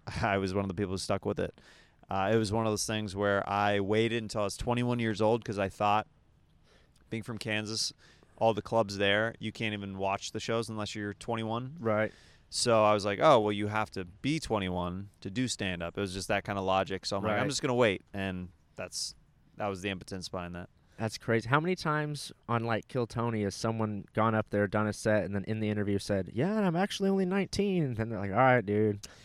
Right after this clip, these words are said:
Speaker 1: It's happened a few times, and then they have to leave immediately 'cause
Speaker 2: <laughs>
Speaker 1: they serve alcohol at the Comedy Store. So it's, uh, yeah. They actually, um, Ally Makovsky was one of the people who,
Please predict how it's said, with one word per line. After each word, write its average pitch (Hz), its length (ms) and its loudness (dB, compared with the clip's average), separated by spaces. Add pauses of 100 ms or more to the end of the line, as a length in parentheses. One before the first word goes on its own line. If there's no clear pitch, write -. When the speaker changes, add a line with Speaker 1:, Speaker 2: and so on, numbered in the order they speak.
(200)
Speaker 1:
It's - 80 -8
happened 165 200 4
a 135 40 0
few 165 160 0
times, 113 300 0
and 113 120 -4
then 123 240 -2
they 117 180 2
have 127 120 0
to 113 80 -4
leave 123 260 2
immediately 104 580 0
'cause 104 360 2
Speaker 2:
<laughs> - 180 -4
Speaker 1:
they 113 100 0
serve 110 200 0
alcohol 110 340 4
at - 40 0
the 98 60 -12
Comedy 104 320 0
Store. - 260 0
So 92 300 0
it's, - 280 -4
uh, 92 500 -2 (320)
yeah. 107 300 0 (500)
They 117 100 4
actually, 127 540 4
um, 101 440 -4 (840)
Ally 120 220 4
Makovsky 120 520 -2
was 95 140 -4
one 101 140 -4
of 98 80 -4
the - 40 -14
people 104 260 -6
who, 95 400 -4